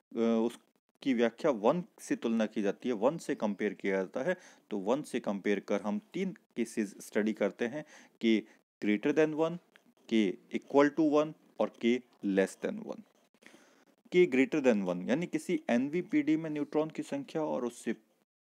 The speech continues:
पूर्व की पीडी में न्यूट्रॉन की संख्या की तुलना में ज़्यादा होती है, तो के का मान वन हो, greater than one होगा, एक से अधिक होगा। अर्थात, अ, ऐसे, अ, प्रक्रिया में न्यूट्रॉन की संख्या जो है वो उत्तरोत्तर बढ़ती रहती है। जैसे जैसे, अ,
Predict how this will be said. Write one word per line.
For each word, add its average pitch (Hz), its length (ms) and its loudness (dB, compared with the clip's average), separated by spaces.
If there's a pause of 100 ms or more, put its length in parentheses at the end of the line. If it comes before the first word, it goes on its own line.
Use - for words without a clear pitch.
पूर्व 143 360 2 (560)
की 120 100 0
पीडी 113 360 2
में 139 180 -2 (360)
न्यूट्रॉन 117 380 2
की 107 120 -6
संख्या 101 340 -4
की 90 100 -8
तुलना 95 320 -4
में 95 140 -4
ज़्यादा 123 240 4
होती 156 300 -2
है, 147 100 -2
तो - 100 -8
के - 160 -10
का - 140 -4
मान - 200 -6 (140)
वन 117 260 2
हो, 147 140 -4 (100)
greater 131 340 0
than 160 260 0
one 139 120 -10
होगा, 151 260 -6 (300)
एक 110 180 0
से - 180 -4
अधिक 175 280 0
होगा। 156 320 -2 (540)
अर्थात, 151 440 2 (380)
अ, 110 240 2 (160)
ऐसे, 147 460 4
अ, - 40 -4 (1160)
प्रक्रिया 120 440 4
में 131 160 -2
न्यूट्रॉन 151 480 -2
की 143 140 -6
संख्या 110 420 -4
जो 101 140 -4
है 151 140 -4
वो 151 120 -4
उत्तरोत्तर - 540 -4
बढ़ती 110 380 -4
रहती 95 280 -2
है। 95 60 -4
जैसे 104 260 -2
जैसे, 104 300 -2
अ, 151 40 -2